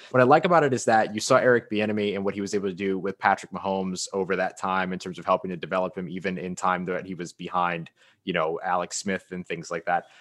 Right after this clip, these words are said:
Um, you know, you, you can create, you can sort of recreate that same structure with Matt Ryan. And then you have Julio Jones, you've got Calvin Ridley.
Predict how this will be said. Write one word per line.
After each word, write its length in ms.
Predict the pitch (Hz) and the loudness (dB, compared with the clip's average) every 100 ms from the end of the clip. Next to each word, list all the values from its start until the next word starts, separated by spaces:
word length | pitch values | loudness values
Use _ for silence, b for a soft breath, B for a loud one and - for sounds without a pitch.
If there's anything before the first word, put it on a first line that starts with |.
| b | b
Um, 340 | 101 101 92 - | 2 2 0 -6
you 160 | 117 104 | -2 0
know, 80 | 95 | 0
you, 200 | 101 - | -4 -10
you 240 | 101 110 | -8 -6
can 180 | - 117 | -2 -2
create, 680 | - 120 110 107 120 135 - | -2 0 0 4 4 2 0
you 140 | 123 107 | -6 -4
can 80 | |
sort 140 | - 139 | 0 0
of 120 | 98 | 2
recreate 500 | 113 131 131 117 110 | 0 0 2 0 2
that 160 | 101 - | 0 -2
same 260 | - 92 87 | -2 -4 -4
structure 640 | - 107 - 98 85 - b b - | 2 2 2 -2 -2 -2 b b 2
with 200 | 107 101 | 2 2
Matt 240 | 95 85 | 0 2
Ryan. 540 | 92 92 87 85 85 | 0 -2 -2 -4 -8
And 140 | 87 98 | -4 -4
then 100 | 98 | -4
you 140 | 95 | -6
have 440 | - 117 120 107 92 | 0 4 4 4 2
Julio 280 | 107 98 | 2 2
Jones, 340 | 90 98 90 101 | 0 -4 -4 -8
you've 140 | 90 | 2
got 200 | 110 95 | 2 2
Calvin 280 | - 92 92 | -2 -4 -2
Ridley. 260 | 92 90 | -6 -6